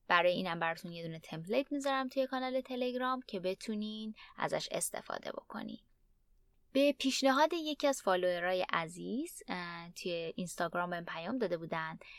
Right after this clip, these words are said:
و گفته بودن که مثلاً الان دارن محتوای اپیزودهای قدیمی تر رو گوش می‌دن ولی خیلی راحت نمیتونن پستای مربوط بهش رو پیدا بکنن. همین قضیه باعث شد که من به این فکر بکنم که چی کار می‌تونم بکنم که شما راحت تر بتونین دسترسی پیدا کنین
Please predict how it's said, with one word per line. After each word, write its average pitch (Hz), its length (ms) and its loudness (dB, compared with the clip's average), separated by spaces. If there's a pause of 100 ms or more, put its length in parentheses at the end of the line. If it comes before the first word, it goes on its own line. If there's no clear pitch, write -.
(260)
و 196 120 4
گفته 214 280 2
بودن 277 240 0
که 294 400 2 (160)
مثلاً 202 640 0 (280)
الان 196 320 8
دارن 190 400 2
محتوای 175 720 4
اپیزودهای 180 560 -2
قدیمی 175 360 2
تر 262 220 2
رو 185 380 4
گوش - 240 -8
می‌دن 170 320 2
ولی 285 180 0
خیلی 226 240 6
راحت 202 500 4
نمیتونن 175 640 -2 (440)
پستای 180 420 -2
مربوط 160 400 0
بهش 160 280 -6
رو 156 60 -6
پیدا - 320 -4
بکنن. - 500 -6 (360)
همین 339 380 8
قضیه 233 420 6
باعث 202 220 4
شد 262 160 0
که 254 100 -6
من 240 120 0
به 220 60 2
این 220 160 -2
فکر 226 280 -2
بکنم 233 300 -4
که 226 180 -8
چی - 180 -6
کار 196 280 0
می‌تونم 175 380 -4
بکنم 170 360 -6
که 170 120 -10
شما 180 200 -4
راحت 170 540 -2
تر 180 200 0
بتونین 165 400 -2
دسترسی 160 500 -4
پیدا 160 300 -4
کنین 160 320 -10